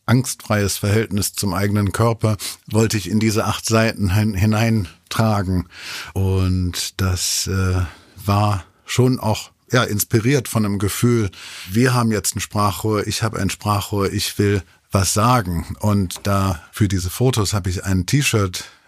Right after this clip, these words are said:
bedruckt mit einem Flyer, den ich auf einer Reise, äh, in Amerika mitgenommen habe, wo jemand eine Collage gemacht hat und, äh, der Text liest sich, „Fuck man. They don't destroy themselves, they aim to destroy me and you.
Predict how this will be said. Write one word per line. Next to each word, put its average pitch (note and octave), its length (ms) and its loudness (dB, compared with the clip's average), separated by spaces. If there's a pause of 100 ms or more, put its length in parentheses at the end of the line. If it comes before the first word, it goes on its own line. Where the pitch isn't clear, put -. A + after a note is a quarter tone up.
(220)
bedruckt G2+ 640 0
mit G2 160 -4
einem F#2+ 200 0
Flyer, A2+ 400 -2
den G2 200 0
ich - 240 -2
auf F#2 160 -2
einer F#2+ 180 0
Reise, G2 500 0 (440)
äh, G2 220 -2
in G#2 180 -2
Amerika G#2 640 2
mitgenommen F#2+ 640 0
habe, F2+ 200 -2 (240)
wo F#2+ 80 0
jemand F#2 520 0 (100)
eine F#2 100 -2
Collage G#2+ 480 2
gemacht G2 480 -2
hat G2 200 0
und, F#2+ 340 -2
äh, F#2+ 180 0 (440)
der F#2+ 140 2
Text - 460 -2
liest G#2 380 2
sich, G2 340 -2
„Fuck - 440 -2
man. G#2 560 0 (800)
They G#2+ 160 4
don't A#2 400 2
destroy A2 480 0
themselves, A2 800 0 (160)
they G2+ 220 0
aim G#2+ 260 4
to G#2 120 -2
destroy G2 520 0
me G#2 300 0
and F#2+ 200 -2
you. G2 340 2